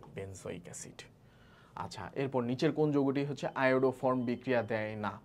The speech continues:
আচ্ছা, আয়োডোফর্ম বিক্রিয়া দেয় না কোনটা? আয়োডোফর্ম বিক্রিয়া একমাত্র হচ্ছে বি নাম্বার, হচ্ছে আয়োডোফর্ম বিক্রিয়া দিবে না। আচ্ছা, হ্যাঁ, এগুলা হচ্ছে টুকটাক দেখা যাইতেছে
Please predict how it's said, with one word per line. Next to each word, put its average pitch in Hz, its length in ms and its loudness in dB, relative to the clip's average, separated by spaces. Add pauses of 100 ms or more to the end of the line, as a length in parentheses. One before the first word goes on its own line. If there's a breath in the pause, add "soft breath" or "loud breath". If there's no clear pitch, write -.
(380 soft breath)
আচ্ছা, - 200 -8
আয়োডোফর্ম 123 460 0
বিক্রিয়া 127 280 0
দেয় 120 140 0
না 123 120 -2
কোনটা? 131 320 -4 (2500 soft breath)
আয়োডোফর্ম 98 500 -4
বিক্রিয়া 117 280 -2
একমাত্র 110 320 -8
হচ্ছে 117 180 -8
বি 170 140 -6
নাম্বার, 98 260 -6
হচ্ছে 127 240 -10
আয়োডোফর্ম 113 440 -4
বিক্রিয়া 135 320 -4 (360 loud breath)
দিবে 120 200 4
না। - 80 -6 (600 loud breath)
আচ্ছা, - 320 -4 (1300)
হ্যাঁ, 131 180 6
এগুলা 139 340 4
হচ্ছে 135 260 -2
টুকটাক 127 420 -2
দেখা 113 220 -2
যাইতেছে 123 340 -2